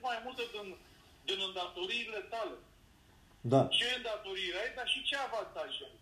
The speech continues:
Speaker 2: Pro-
Speaker 1: Ce concediu ai, uh, cum lucrezi. Deci lucrurile astea, jobul e luat. George, mâine nu te duci, uh, așa,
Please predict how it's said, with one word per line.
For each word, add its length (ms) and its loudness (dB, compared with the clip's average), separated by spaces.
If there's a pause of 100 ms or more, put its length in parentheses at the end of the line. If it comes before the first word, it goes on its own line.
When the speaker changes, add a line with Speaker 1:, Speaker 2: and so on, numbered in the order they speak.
(120)
Speaker 2:
Pro- 120 8
Speaker 1:
Ce 180 2
concediu 480 -2 (120)
ai, 100 -2 (880)
uh, 380 0 (140)
cum 120 -2 (120)
lucrezi. 460 -4 (680)
Deci 140 0 (100)
lucrurile 340 -4
astea, 180 -4 (240)
jobul 240 -2
e 200 4
luat. 200 -2 (1000)
George, 340 0
mâine 180 2 (100)
nu 100 -4
te 80 -2 (100)
duci, 200 4 (160)
uh, 340 -2 (760)
așa, 240 4